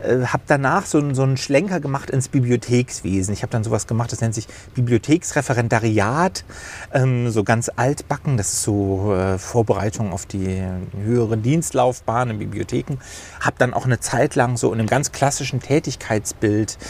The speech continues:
nach dem Referendariat dann gearbeitet, eines wissenschaftlichen Bibliothekars, nämlich als Fachreferent.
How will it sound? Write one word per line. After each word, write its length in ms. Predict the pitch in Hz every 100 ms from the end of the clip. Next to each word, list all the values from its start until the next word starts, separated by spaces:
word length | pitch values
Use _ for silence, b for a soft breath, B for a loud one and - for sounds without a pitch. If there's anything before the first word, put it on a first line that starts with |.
| B B -
nach 200 | 113 127
dem 180 | 117
Referendariat 920 | 107 117 113 107 104 101 107 107 101 -
dann 300 | 104 107 107 B B -
gearbeitet, 680 | - 110 117 113 107 120 -
eines 320 | 107 95 -
wissenschaftlichen 840 | 127 - 143 - 131 - 113 135
Bibliothekars, 800 | 113 107 110 - 107 - 113 165
nämlich 160 | 110 98
als 160 | - -
Fachreferent. 720 | 135 139 180 180 190 226